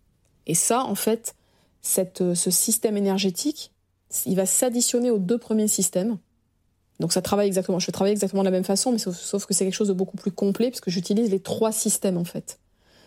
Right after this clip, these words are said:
pour mettre en, en, en corrélation la maison avec ses habitants. Parce que c'est toujours ça, en fait, c'est la maison et ses habitants. Si moi, je viens habiter chez toi, ou si toi, tu viens habiter chez moi, on va pas avoir, on a, comme on n'a pas le même thème, évidemment, on va pas avoir, en fait, le même ressenti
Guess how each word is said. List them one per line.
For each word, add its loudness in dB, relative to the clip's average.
pour 0
mettre 0
en, -2
en, 0
en -2
corrélation 0
la 2
maison 0
avec 0
ses 0
habitants. -2
Parce -14
que -2
c'est 2
toujours 0
ça, 0
en 0
fait, -2
c'est 0
la 2
maison 2
et -2
ses 2
habitants. 0
Si 0
moi, 4
je -2
viens 2
habiter 0
chez 0
toi, -2
ou 2
si 2
toi, 2
tu -6
viens 2
habiter 0
chez 0
moi, 0
on 2
va 2
pas 2
avoir, 0
on 0
a, -6
comme -2
on 4
n'a 2
pas 2
le 2
même 2
thème, 0
évidemment, 2
on 2
va 2
pas 2
avoir, 0
en -8
fait, -2
le 0
même 4
ressenti 0